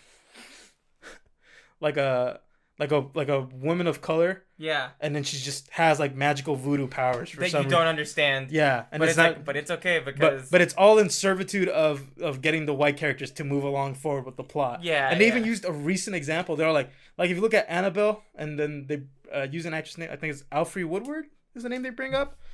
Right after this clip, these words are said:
Speaker 1: Um,
Speaker 2: Annabelle?
Speaker 1: yeah, like the first Annabelle movie or something like that. Look up Alfre Woodward.
Speaker 2: How do I spell that?
Speaker 1: Uh, down there.
Speaker 2: Found
Speaker 1: Yeah,
Speaker 2: it.
Speaker 1: yeah, it's Alfre Woodward.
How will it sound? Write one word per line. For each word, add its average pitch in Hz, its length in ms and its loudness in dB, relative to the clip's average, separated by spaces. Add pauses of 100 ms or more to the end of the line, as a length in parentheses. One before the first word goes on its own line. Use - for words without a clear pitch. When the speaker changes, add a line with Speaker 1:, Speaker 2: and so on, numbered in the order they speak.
(400)
Speaker 1:
Um, 165 440 6
Speaker 2:
Annabelle? 220 280 -14 (920)
Speaker 1:
yeah, 165 160 4
like 135 160 4
the 160 80 -4
first 160 260 0
Annabelle 131 320 -4
movie 117 240 -8
or 117 60 -10
something 113 260 -12
like 113 140 -12
that. 110 240 -10 (840)
Look 196 160 4
up 214 160 2
Alfre 175 340 2
Woodward. 113 460 -6 (2250)
Speaker 2:
How 151 80 -12
do - 20 -8
I 147 40 -14
spell 139 240 -14
that? 160 220 -12 (440)
Speaker 1:
Uh, 123 280 -2 (460)
down 123 200 -2
there. 110 240 -8
Speaker 2:
Found 147 100 -6
Speaker 1:
Yeah, 135 100 4
Speaker 2:
it. - 260 -10
Speaker 1:
yeah, 123 180 -4
it's 113 100 -10
Alfre 135 260 -4
Woodward. 113 280 -8